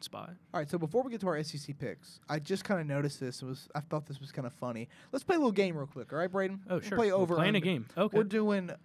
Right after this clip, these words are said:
Speaker 2: over under on S E C tickets for this week, for this, uh, the weekday games. Are you ready for
Speaker 1: Prices?
Speaker 2: this? Prices for the tickets. Yeah, the
Speaker 1: Okay.
Speaker 2: over under. I'll give you an over under.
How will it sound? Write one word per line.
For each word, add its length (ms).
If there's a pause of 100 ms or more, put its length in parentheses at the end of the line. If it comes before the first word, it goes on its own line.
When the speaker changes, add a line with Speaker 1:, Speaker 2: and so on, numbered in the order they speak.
Speaker 2:
over 340
under 540 (140)
on 500 (140)
S 220
E 60
C 240
tickets 400
for 240
this 280
week, 440 (600)
for 140
this, 380
uh, 160
the 80
weekday 400
games. 540
Are 20
you 60
ready 180
for 80
Speaker 1:
Prices? 120
Speaker 2:
this? 220 (200)
Prices 400
for 100
the 100
tickets. 380
Yeah, 140
the 120
Speaker 1:
Okay. 80
Speaker 2:
over 160
under. 200 (320)
I'll 100
give 220
you 60
an 60
over 300
under. 300